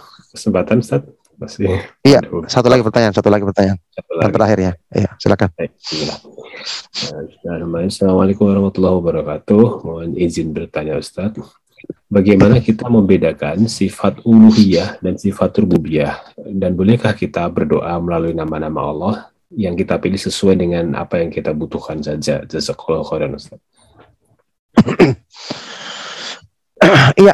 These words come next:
Speaker 2: barakallahu fikum. Ah, kan sudah kita jelaskan berkali-kali, rububiyah bedanya dengan uluhiyah. Kalau rububiyah itu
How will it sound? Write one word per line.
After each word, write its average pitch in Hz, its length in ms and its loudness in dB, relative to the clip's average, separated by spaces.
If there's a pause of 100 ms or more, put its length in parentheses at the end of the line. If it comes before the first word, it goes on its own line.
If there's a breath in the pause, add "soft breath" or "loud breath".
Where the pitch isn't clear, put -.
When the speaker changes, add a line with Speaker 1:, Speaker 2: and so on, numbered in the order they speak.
Speaker 2:
barakallahu 151 400 6
fikum. 127 640 4 (200)
Ah, - 320 -4
kan 156 160 4
sudah 131 160 6
kita 131 160 4
jelaskan 131 400 4
berkali-kali, 120 1040 2
rububiyah 131 640 4 (480 loud breath)
bedanya 127 480 4
dengan 123 320 2
uluhiyah. 135 640 6 (1040)
Kalau 156 320 4
rububiyah 151 560 6
itu 202 480 4